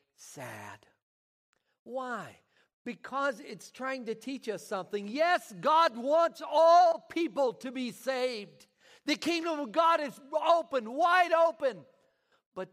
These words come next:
you know what? The kingdom of God is also very narrow. See, I couldn't say to Abu Bakar, "Hey, you know, just, just don't worry about it. You're saved already, Abu Bakar. Look how religious you are."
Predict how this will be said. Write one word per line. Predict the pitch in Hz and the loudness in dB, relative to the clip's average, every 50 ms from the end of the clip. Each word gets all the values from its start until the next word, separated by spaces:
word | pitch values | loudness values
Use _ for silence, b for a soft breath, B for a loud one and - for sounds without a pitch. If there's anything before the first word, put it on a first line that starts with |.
| _ 185 | _ -18
you | 185 208 | -16 -14
know | 220 214 | -14 -12
what? | 202 208 214 208 214 | -12 -12 -12 -14 _
The | 202 180 - _ - - | -20 -20 -20 _ -20 -20
kingdom | - 214 196 185 175 151 143 | -20 -20 -20 -20 -20 -20 -20
of | 143 127 - | -20 -20 -20
God | 170 165 151 147 135 135 139 147 160 _ | -20 -18 -18 -18 -18 -20 -20 -20 -20 _
is | _ _ | _ _
also | - 147 143 139 - - - 160 135 131 117 127 | -20 -20 -20 -20 -20 -20 -20 -20 -20 -20 -20 -20
very | 127 143 147 151 151 147 151 151 139 127 | -20 -20 -18 -18 -18 -18 -20 -20 -20 -20
narrow. | 131 131 120 117 117 117 113 113 _ _ _ _ _ _ _ _ _ _ _ _ _ _ _ _ _ _ _ _ | -20 -20 -20 -20 -20 -20 -20 -20 _ _ _ _ _ _ _ _ _ _ _ _ _ _ _ _ _ _ _ _
See, | - 294 302 302 | -10 -6 -2 -2
I | 302 277 | -2 -2
couldn't | - - 277 320 330 294 254 208 165 | -4 -6 -8 -8 -6 -8 -10 -12 -12
say | - - - 294 302 302 311 262 - - | -10 -6 -4 -2 0 0 -2 -4 -8 -10
to | 233 254 254 247 | -4 -2 -2 0
Abu | 202 262 294 294 | 0 -2 -2 -2
Bakar, | 285 - - - 233 226 233 220 | -4 -4 -2 -2 0 0 0 2
"Hey, | - 320 349 370 339 254 151 B B B B B B B B | 2 2 4 4 2 0 -2 B B B B B B B B
you | 226 285 330 | -6 -6 -4
know, | 440 440 381 254 | -4 -4 -4 -4
just, | 233 185 196 - 320 311 - - - _ _ _ _ _ _ _ | -4 -6 -6 -6 -6 -6 -6 -10 -20 _ _ _ _ _ _ _
just | 330 339 302 - - - _ _ _ _ | -6 -6 -6 -6 -10 -18 _ _ _ _
don't | - 285 302 320 302 | 0 0 0 0 0
worry | 269 269 285 311 330 320 | 2 2 4 4 4 2
about | 285 247 180 233 220 214 208 190 | 0 0 2 4 4 4 4 2
it. | 180 170 b b b b | -2 -6 b b b b
You're | - 277 330 339 311 | -6 -4 -4 -4 -4
saved | - - 277 254 247 262 254 214 277 | -4 -4 -2 -2 0 -2 -2 -2 -2
already, | 277 277 285 285 285 311 320 330 320 294 254 | 0 0 0 2 2 2 0 0 0 0 -2
Abu | 233 226 202 262 254 | -4 -2 -4 -6 -6
Bakar. | 247 247 - - 262 294 302 285 | -6 -6 -4 -2 -2 0 0 0
Look | 285 311 - - | 0 -2 0 0
how | 285 294 277 | 0 0 0
religious | 254 262 269 269 269 302 311 247 254 262 208 - - | 0 -2 -4 -4 -6 -8 -8 -8 -10 -12 -12 -12 -14
you | 208 202 190 175 | -10 -8 -6 -4
are." | 165 147 123 - - - | -4 -6 -6 -10 -16 -20